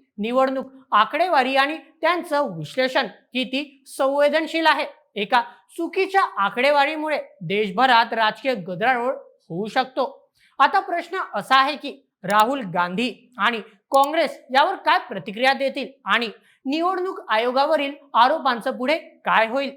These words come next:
हे पाहणं उत्सुकताचं ठरणार आहे. मित्रांनो, महाराष्ट्राच्या या निवडणूक वादाने पुन्हा एकदा राजकीय चर्चांना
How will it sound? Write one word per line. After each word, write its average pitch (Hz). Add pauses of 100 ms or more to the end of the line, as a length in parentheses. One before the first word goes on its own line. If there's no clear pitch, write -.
(340)
हे 180
पाहणं 254 (240)
उत्सुकताचं 226
ठरणार 262
आहे. 269 (460)
मित्रांनो, 214 (520)
महाराष्ट्राच्या 320
या 311
निवडणूक 269
वादाने 202
पुन्हा 190
एकदा 220
राजकीय 214
चर्चांना 214